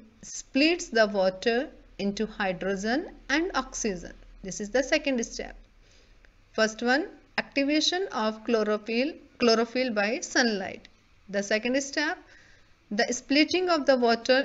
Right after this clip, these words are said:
into hydrogen and oxygen. And the third step,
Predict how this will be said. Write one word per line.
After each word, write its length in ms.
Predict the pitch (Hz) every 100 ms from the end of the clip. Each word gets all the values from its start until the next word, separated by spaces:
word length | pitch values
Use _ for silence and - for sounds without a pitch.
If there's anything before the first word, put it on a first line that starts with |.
| 262
into 480 | 226 220 254 330 392 -
hydrogen 560 | 214 196 202 196 220 220
and 220 | 277 453 -
oxygen. 640 | 240 247 - 240 208 196 - - - _ -
And 120 | 190
the 120 | 196
third 340 | 196 233 247 269
step, 400 | - 269 277